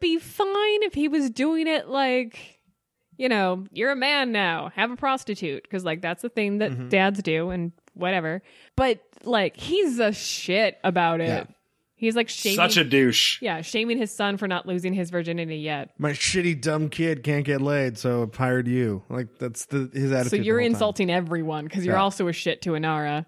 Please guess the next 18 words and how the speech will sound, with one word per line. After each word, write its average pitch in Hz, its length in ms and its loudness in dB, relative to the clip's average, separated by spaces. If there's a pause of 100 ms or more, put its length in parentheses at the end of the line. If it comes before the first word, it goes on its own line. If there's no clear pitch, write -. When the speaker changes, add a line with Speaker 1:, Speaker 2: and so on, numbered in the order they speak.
Speaker 2:
Mm-hmm. 113 280 0 (920)
Speaker 1:
The 311 100 -4
crew 349 280 2
is 320 100 2
now 294 220 4
drinking 269 340 2
the 254 60 4
good 220 260 0
stuff, 240 320 0
thanks 196 380 0
to 202 100 -4
Jane. 175 560 2 (500)
Speaker 2:
<laughs> 147 500 -2
Speaker 1:
Uh, 185 340 2 (260)
drunk 240 320 0
Simon 233 520 2
is 220 340 0
now 208 600 2